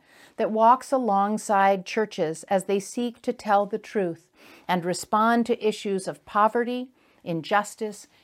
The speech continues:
and division in a city that still to this day lives in the aftermath of some of the worst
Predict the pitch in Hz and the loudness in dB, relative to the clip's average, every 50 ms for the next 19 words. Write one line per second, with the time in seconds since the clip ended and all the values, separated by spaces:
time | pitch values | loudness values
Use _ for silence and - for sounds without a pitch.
0 | _ - - 202 214 214 220 226 190 185 190 180 180 185 165 160 165 160 _ _ | _ -8 -4 -2 -2 0 0 0 0 0 -4 -4 -4 -6 -10 -10 -12 -14 _ _
1 | _ _ _ - - - _ - 185 185 180 - - - 247 240 247 240 208 214 | _ _ _ -20 -20 -20 _ -2 -2 -2 -2 -2 2 2 2 4 4 2 4 2
2 | 175 - - - - 254 247 254 247 254 247 240 196 220 208 202 180 185 214 214 | 0 0 -4 2 6 8 8 8 8 6 2 2 2 2 0 -2 -2 0 2 2
3 | 208 208 202 196 202 214 233 233 226 190 190 196 180 175 165 - - - 196 214 | 2 2 2 4 6 8 8 8 8 4 -4 -6 -4 -4 -6 -6 -4 0 2 2
4 | 220 220 - - 226 208 202 190 185 185 190 196 196 - - - 180 170 175 165 | 2 0 0 -4 -2 0 0 2 2 4 2 2 0 -2 -6 -4 -2 -2 -2 -2
5 | - - - 240 233 233 226 - - 190 170 180 185 175 170 170 202 226 233 240 | -4 -6 -2 0 0 0 0 0 -2 -6 -4 -4 -4 -4 -4 -4 -2 -2 -2 -2
6 | 233 - - - | -4 -6 -18 -20